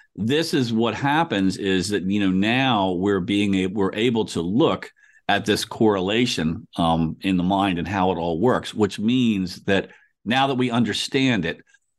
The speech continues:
we feel in the West, we feel comfortable investing into the mechanisms of changing it because it's, it, it's just all, it's right there.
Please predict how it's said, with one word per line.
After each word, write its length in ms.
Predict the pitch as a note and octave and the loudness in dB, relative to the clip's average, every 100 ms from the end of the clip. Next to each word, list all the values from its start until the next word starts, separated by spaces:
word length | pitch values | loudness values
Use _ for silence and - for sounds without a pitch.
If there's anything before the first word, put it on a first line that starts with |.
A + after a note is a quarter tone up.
| _ | _
we 300 | F2 G2+ A#2 | -8 0 0
feel 400 | A2 A#2 G2 F2+ - | 2 0 0 -4 -6
in 160 | G2+ F#2 | -2 0
the 80 | |
West, 460 | F2+ A2+ F#2+ E2+ - | 2 2 2 -2 -2
we 160 | F#2 F#2 | 0 0
feel 260 | G2 E2+ | 2 0
comfortable 800 | - - C3 C3 F#2+ E2+ E2+ E2 _ _ _ _ - | -2 -2 0 0 -2 0 -2 -2 _ _ _ _ -2
investing 840 | G#2 F#2+ B2+ D#3 - F#2+ E2+ - _ _ - - - | -2 0 0 0 -2 0 0 -4 _ _ -20 -20 -4
into 680 | G#2+ G#2 F#2 G#2+ F#2+ F#2 D2+ | 0 0 0 0 2 0 -2
the 340 | G2 G2 F2+ - | -2 2 2 0
mechanisms 760 | G2+ A2 A2+ A2+ G#2 G2 F#2+ F2 | 0 0 2 0 0 0 -2 0
of 100 | E2+ | -2
changing 580 | - A2+ G#2 F#2+ F2 D#2 | -2 0 0 0 0 -2
it 140 | - | -2
because 640 | G2 F2+ F#2 F2 E2+ - - | -2 0 0 2 0 -2 0
it's, 220 | F#2+ - | 0 2
it, 140 | G#2 G2+ - | 0 0 0
it's 160 | F2+ - | -2 0
just 180 | F2 F#2 | -2 0
all, 200 | D#2+ D#2 | 2 0
it's 160 | F#2+ | 0
right 160 | F#2+ - | -2 0
there. 260 | B2 D#2+ | 0 0